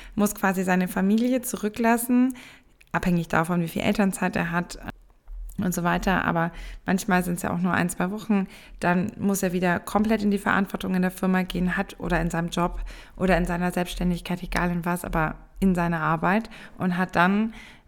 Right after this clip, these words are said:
vielleicht auch den Anspruch an sich, "Okay, wow, ich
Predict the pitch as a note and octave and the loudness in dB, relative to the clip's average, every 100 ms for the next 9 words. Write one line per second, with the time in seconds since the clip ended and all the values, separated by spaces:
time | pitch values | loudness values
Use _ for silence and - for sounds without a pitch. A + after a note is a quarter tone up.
0 | _ - F3 F3+ F3+ - - F#3+ - G3 | _ -8 0 2 2 -2 -4 0 0 0
1 | - - F3+ F3 G3 G3 - - F#3 F3+ | -4 -2 -2 0 -4 -4 -10 -4 0 2
2 | E3+ E3 F#3 A3+ - - - A2+ - - | 4 4 4 2 -4 -10 -6 -4 -4 -10